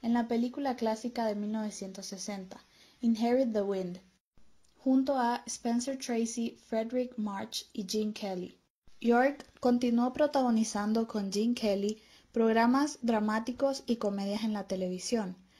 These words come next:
participando en docenas de episodios, actualmente convertidos en clásicos de la televisión, tales como Alfred Hitchcock Presents, The Untouchables, Wagon Train, Dimensión Desconocida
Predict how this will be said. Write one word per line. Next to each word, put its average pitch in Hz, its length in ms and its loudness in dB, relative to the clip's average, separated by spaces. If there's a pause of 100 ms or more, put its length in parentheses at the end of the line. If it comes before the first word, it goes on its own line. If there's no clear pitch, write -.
(260)
participando 247 920 2
en 233 120 6
docenas 233 420 2
de 233 80 2
episodios, - 800 -2 (380)
actualmente 254 800 2
convertidos 226 560 0
en 233 120 0
clásicos 226 560 -4
de 208 80 -2
la 196 160 -4
televisión, 180 720 -4 (580)
tales 254 340 2
como 240 540 2 (260)
Alfred 254 440 2
Hitchcock 254 640 0
Presents, 220 720 -2 (260)
The 226 140 2
Untouchables, 247 920 -2 (360)
Wagon 233 480 2
Train, 247 520 0 (500)
Dimensión 233 560 4
Desconocida 262 840 0